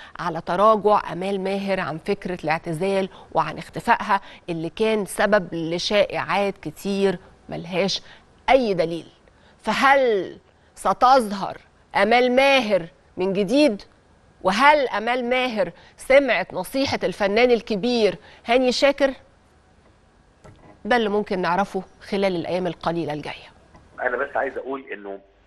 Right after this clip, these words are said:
Speaker 2: برضه زي ما قلنا إن النقابة ما هياش جهة تحري وما هياش جهة بحث. آه، إحنا بنعمل ده لما حد بيقدم لنا شكوى.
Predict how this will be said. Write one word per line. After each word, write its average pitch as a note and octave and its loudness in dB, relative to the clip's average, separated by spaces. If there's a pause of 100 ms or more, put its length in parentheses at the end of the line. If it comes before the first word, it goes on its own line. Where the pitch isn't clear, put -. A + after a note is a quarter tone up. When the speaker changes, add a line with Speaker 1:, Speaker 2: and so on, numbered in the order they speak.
Speaker 2:
برضه G2+ 0
زي A2+ 0
ما A2 -2
قلنا G2 -4
إن F#2 -8
النقابة C3 2 (320)
ما F#2+ 2
هياش C3 2 (140)
جهة B2 -8 (400)
تحري - -6 (800)
وما F2 -6
هياش A#2+ 0 (340)
جهة B2+ 0 (200)
بحث. - -2 (1200)
آه، E2 0
إحنا G#2 -4
بنعمل G#2+ 0
ده C3+ 2 (360)
لما D#3+ -2
حد - -2
بيقدم G2 -10
لنا A2 2
شكوى. F2+ -6